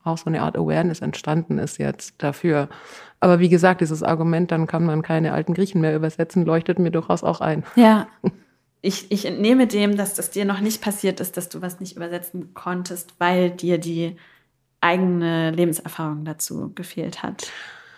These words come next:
Speaker 1: Ich habe tatsächlich bei einem Buch überlegt, ob ich das machen kann.
Speaker 2: Mhm.
Speaker 1: Das war, ähm, auch ein Buch von Eisele, Der silberne Elefant. Da ging's um den Bürgerkrieg in Ruanda. Und da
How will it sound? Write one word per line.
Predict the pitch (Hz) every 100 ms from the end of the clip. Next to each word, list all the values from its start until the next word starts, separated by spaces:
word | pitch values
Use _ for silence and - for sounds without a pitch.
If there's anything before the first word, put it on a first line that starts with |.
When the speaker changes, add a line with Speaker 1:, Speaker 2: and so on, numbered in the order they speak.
| - _ _ _ _ _ -
Speaker 1:
Ich | 202
habe | 220 226
tatsächlich | 214 214 233 226
bei | 208
einem | 180 202 214
Buch | 208 202 -
überlegt, | 180 180 175 220 269 - - -
ob | 196
ich | 196
das | 202
machen | 196 185 196
kann. | 180 180 214 254 262
Speaker 2:
Mhm. | 202 196 190 220 _ -
Speaker 1:
Das | 185 196
war, | 185 185 185 180 -
ähm, | 170 175 180 175 175 170 196
auch | - 196 208
ein |
Buch | 208 208
von | - 190
Eisele, | - 180 190 190 190
Der | 180
silberne | 170 190 185 175
Elefant. | 170 180 - 175 208 -
Da | 180
ging's | 180 185
um | 180 175
den | 170 170
Bürgerkrieg | 180 180 180 175
in | 170
Ruanda. | 165 156 156 160 147 151
Und | 160 170 165 160 -
da | 165 165 165 165